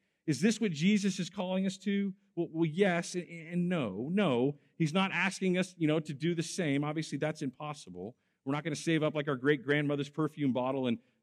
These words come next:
dump it on a picture of Jesus. Like, that, that's not feasible. But in a sense,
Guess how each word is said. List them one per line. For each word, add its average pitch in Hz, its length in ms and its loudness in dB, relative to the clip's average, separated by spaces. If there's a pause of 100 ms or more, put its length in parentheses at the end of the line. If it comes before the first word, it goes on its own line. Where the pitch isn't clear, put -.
dump 147 220 2
it 151 60 2
on 147 100 0
a - 40 -2
picture 147 400 -4
of 117 80 -4
Jesus. 127 400 -2
Like, 135 120 -6
that, 147 100 -4
that's 160 220 -6
not 143 140 -8
feasible. 104 840 -2 (500)
But 147 380 2 (720)
in 143 100 0
a 131 40 -2
sense, 123 720 -8